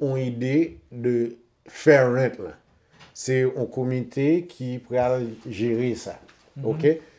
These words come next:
Speaker 1: E komite sa pran envestiti semèn pase a. Men
Speaker 2: Sa,
Speaker 1: nou
Speaker 2: sa,
Speaker 1: pral
Speaker 2: sa pa gen yon pou wè avèk fair housing, non? Sa, sa pa yon lòt bagay, oui.
Speaker 1: Yeah, yeah, yeah. Se fair rent, li,
Speaker 2: Fair rent.
Speaker 1: But yo
Speaker 2: Se
Speaker 1: montre
Speaker 2: fair rent,
Speaker 1: ke,
Speaker 2: fair
Speaker 1: yeah, se
Speaker 2: housing.
Speaker 1: fair rent.
Speaker 2: Ok.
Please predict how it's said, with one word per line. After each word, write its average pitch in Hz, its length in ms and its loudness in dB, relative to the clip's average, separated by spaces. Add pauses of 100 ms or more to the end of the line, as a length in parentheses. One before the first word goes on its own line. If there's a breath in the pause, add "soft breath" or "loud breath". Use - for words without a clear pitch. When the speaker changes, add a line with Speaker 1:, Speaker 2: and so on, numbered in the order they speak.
(420 soft breath)
Speaker 1:
E 120 300 -2
komite 135 380 2
sa 127 220 0
pran 123 300 0
envestiti 117 600 -6
semèn 120 440 -2
pase 120 420 0
a. 165 260 2 (840 soft breath)
Men 147 420 4
Speaker 2:
Sa, 131 100 -2
Speaker 1:
nou 131 80 0
Speaker 2:
sa, 135 60 -2
Speaker 1:
pral 147 240 6
Speaker 2:
sa 160 220 -4
pa 175 120 2
gen 190 180 -2
yon 151 120 -2
pou 143 140 -8 (100)
wè 143 60 2
avèk 135 200 -4
fair 127 240 -8
housing, 120 320 -8
non? 185 140 -10
Sa, 151 140 -12
sa 160 100 -10
pa 147 140 -6
yon 135 180 -8
lòt 117 80 -10
bagay, 120 420 -8
oui. 160 280 -4
Speaker 1:
Yeah, 160 300 6
yeah, 147 240 6 (120)
yeah. 131 280 4
Se - 180 4
fair 170 340 8
rent, 165 300 6
li, 127 380 0
Speaker 2:
Fair 151 200 -2
rent. 147 320 -6
Speaker 1:
But 151 260 6
yo 175 120 10
Speaker 2:
Se 165 80 10
Speaker 1:
montre 165 180 8
Speaker 2:
fair 175 80 10
rent, 151 180 10
Speaker 1:
ke, 175 140 6
Speaker 2:
fair 165 60 6
Speaker 1:
yeah, 160 280 8
se 156 60 4
Speaker 2:
housing. 147 60 6
Speaker 1:
fair 147 280 6
rent. 170 300 6
Speaker 2:
Ok. 135 140 -10